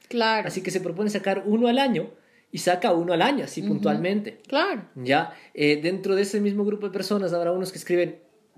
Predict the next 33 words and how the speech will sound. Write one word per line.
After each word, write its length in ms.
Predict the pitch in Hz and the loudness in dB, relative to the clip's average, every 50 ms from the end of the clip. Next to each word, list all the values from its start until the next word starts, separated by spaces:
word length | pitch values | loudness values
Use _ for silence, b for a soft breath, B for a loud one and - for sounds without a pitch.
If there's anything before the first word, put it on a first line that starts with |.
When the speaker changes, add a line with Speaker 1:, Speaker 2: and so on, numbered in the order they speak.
| - _ _ | -20 _ _
Speaker 2:
todos 220 | - 185 208 214 208 | 2 2 4 4 2
los 160 | 214 196 175 | 2 2 2
días 400 | 190 202 156 139 165 - - - _ _ _ b b b b b b | 0 0 0 0 0 -4 -10 -20 _ _ _ b b b b b b
y 100 | 151 156 | 2 2
habrá 160 | 175 185 202 | 4 4 2
unos 180 | 202 214 208 | 0 -2 -2
que 240 | 214 220 220 214 214 | -2 -2 -2 -2 -4
se 160 | - - 175 | -6 -6 -6
sientan 540 | 165 - - 202 196 175 165 143 147 156 - - _ _ _ - | -2 0 0 0 0 0 -2 -4 -4 -4 -8 -16 _ _ _ -6
dos 240 | 143 160 180 170 | -2 0 0 0
meses 280 | 180 185 180 185 190 160 | 0 -2 -2 -2 -2 -2
antes 300 | 170 180 175 165 156 143 | -2 -2 -2 -6 -4 -2
del 400 | 143 131 131 131 127 131 123 123 - | -2 0 0 0 -2 -4 -4 -6 -4
plazo 300 | 147 156 - 156 - 156 | -4 -4 -4 -4 -6 -8
que 80 | - | -6
ellos 160 | 151 151 147 147 | -2 -2 -2 -2
mismos 280 | 151 156 160 160 160 | -2 -4 -4 -4 -6
se 60 | - 156 | -6 -6
propusieron 600 | 165 160 156 165 165 - - 170 139 120 - - B B B B B B B B B | -6 -6 -6 -8 -6 -2 0 0 0 0 -4 -8 B B B B B B B B B
y 120 | - 165 180 | 4 4 4
escriben 520 | 175 - - - 185 185 185 202 208 202 - | 4 2 0 0 0 2 2 2 0 -2 -4
en 140 | 165 147 | -4 0
dos 160 | 147 160 170 165 | 2 2 2 2
meses 300 | 185 185 185 - 175 - | 0 -2 -2 -4 -6 -4
sin, 340 | - 185 185 185 185 180 - - 131 135 | -2 0 0 0 -2 -4 -8 -14 -18 -18
sin 380 | 143 - - 165 165 170 170 | -12 -8 -4 -4 -2 -2 -2
concentrarse 500 | 165 170 160 156 160 151 156 160 160 160 | -2 -2 -2 -2 -4 -4 -4 -4 -4 -2
en 60 | 170 160 | -4 -2
ninguna 240 | 156 160 165 165 165 | -2 -2 -2 -2 -2
otra 180 | 165 170 160 | -4 -4 -4
cosa 280 | - 175 180 - 214 190 | -2 -2 -2 -2 -2 -2
el 80 | 175 | 0
libro. 240 | 208 254 240 226 226 | 0 0 0 -2 -6